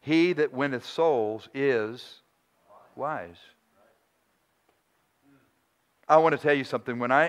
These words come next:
when I first got going for the Lord, I told you about that yesterday. When I first got going for the Lord, I was so scared to witness. I, I, I would not dare walk up to somebody who didn't know Jesus and say a word about him.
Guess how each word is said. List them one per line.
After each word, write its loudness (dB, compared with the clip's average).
when -2
I 4
first -2
got 0
going 0
for -6
the -6
Lord, -4
I -2
told -6
you -10
about -4
that -6
yesterday. -6
When -6
I 2
first -4
got -6
going -2
for -10
the -6
Lord, -2
I 6
was 0
so 2
scared 0
to -12
witness. -10
I, 4
I, 6
I 8
would 0
not 4
dare 4
walk -2
up -4
to -16
somebody 0
who -10
didn't -6
know -4
Jesus -10
and 6
say 2
a 6
word 4
about 0
him. -12